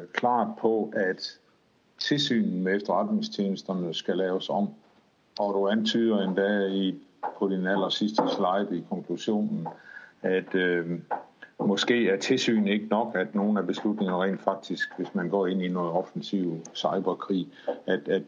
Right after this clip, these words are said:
det skal ligge i Folketinget. Øh, er der eksempler på, på, at man har taget den beslutning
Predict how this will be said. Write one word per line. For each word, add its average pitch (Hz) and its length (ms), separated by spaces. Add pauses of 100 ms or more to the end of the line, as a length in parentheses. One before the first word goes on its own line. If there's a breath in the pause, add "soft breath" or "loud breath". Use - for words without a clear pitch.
det 92 120
skal - 180
ligge 98 240
i 98 160
Folketinget. 98 800 (1000 loud breath)
Øh, 92 320 (300)
er 104 160
der 101 100
eksempler 113 600
på, - 360 (400)
på, 113 320 (340)
at 113 160
man 104 140
har 95 140
taget 147 300
den 110 220
beslutning 101 640